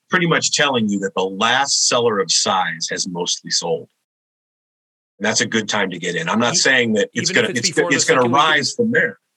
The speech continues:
Speaker 2: Even if
Speaker 1: But
Speaker 2: it's before the second week of December, 'cause that's often
Speaker 1: Absolutely. Absolutely.
Speaker 2: Okay.
Speaker 1: 'Cause these things, they bottom, they don't, you know, a bell isn't rung. Like, okay, tax loss selling season's over.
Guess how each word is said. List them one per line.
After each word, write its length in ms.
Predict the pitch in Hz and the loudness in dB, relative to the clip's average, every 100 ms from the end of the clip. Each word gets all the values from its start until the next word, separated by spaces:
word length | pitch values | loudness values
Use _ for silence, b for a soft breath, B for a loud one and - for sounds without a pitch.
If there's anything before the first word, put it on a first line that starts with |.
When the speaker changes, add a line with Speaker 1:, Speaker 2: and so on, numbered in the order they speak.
| _ _ - | _ _ -4
Speaker 2:
Even 180 | 165 175 | 0 2
if 60 | 110 | 2
Speaker 1:
But 60 | |
Speaker 2:
it's 120 | 117 | 2
before 300 | 190 160 170 | 0 2 2
the 60 | 147 | 2
second 280 | - 156 160 | 0 0 0
week 160 | 156 | 0
of 60 | 147 | -2
December, 440 | 127 160 147 165 | 0 0 2 0
'cause 140 | 160 123 | 0 -2
that's 200 | 139 - | -2 2
often 120 | 139 | 2
Speaker 1:
Absolutely. 580 | - 147 135 87 92 - _ | 2 2 0 -2 -4 -8 _
Absolutely. 500 | 139 - 147 147 131 | 0 0 0 0 0
Speaker 2:
Okay. 80 | 107 | -2
Speaker 1:
'Cause 200 | 123 107 | -2 0
these 260 | 151 165 - | 0 0 2
things, 340 | 180 165 135 - | 0 0 -4 -2
they 120 | 139 127 - | -2 -2 0
bottom, 460 | 160 165 135 123 110 | 2 4 2 0 2
they 100 | 156 | 2
don't, 240 | 185 180 _ _ | 4 0 _ _
you 80 | 143 | 0
know, 180 | 143 - _ B B B B B | 0 -2 _ B B B B B
a 120 | 143 123 | -4 2
bell 320 | 185 196 165 | 4 4 4
isn't 260 | 127 113 | 2 0
rung. 340 | 117 120 101 90 | 4 4 4 -2
Like, 160 | 95 - | -8 -4
okay, 240 | 165 160 160 | 0 0 2
tax 240 | 175 160 | 0 2
loss 180 | 151 - | 0 2
selling 240 | 147 127 | 0 0
season's 360 | 123 139 117 113 | -2 -2 -2 2
over. 320 | 123 110 | 2 2